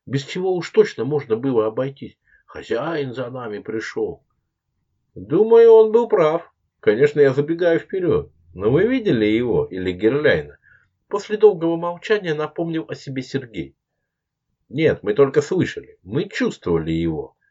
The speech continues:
Ещё хочется добавить, что я тогда уже пожалел, что втянул Варю в это приключение. Ты же считал, что я тебе ерунду всякую рассказываю. Обиженно проговорила Варя.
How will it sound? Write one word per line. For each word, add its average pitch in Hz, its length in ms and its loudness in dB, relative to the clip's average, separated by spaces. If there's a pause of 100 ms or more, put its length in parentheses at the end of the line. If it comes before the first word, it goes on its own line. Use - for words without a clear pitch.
(520)
Ещё - 240 -4
хочется - 420 -6
добавить, 170 540 -10 (100)
что - 220 -20
я 123 140 -8
тогда 113 320 -2
уже 135 180 -6
пожалел, 127 500 -6
что - 180 -14
втянул 90 460 -8
Варю 82 320 -4
в 82 40 -4
это 85 180 -4
приключение. 87 760 -10 (480)
Ты 247 140 -8
же 220 120 0
считал, 208 420 2
что - 160 -6
я 147 140 6
тебе 143 320 -4
ерунду 165 380 -2
всякую 85 400 -6
рассказываю. 78 640 -6 (440)
Обиженно 90 720 -6 (360)
проговорила 82 720 0
Варя. 73 320 -8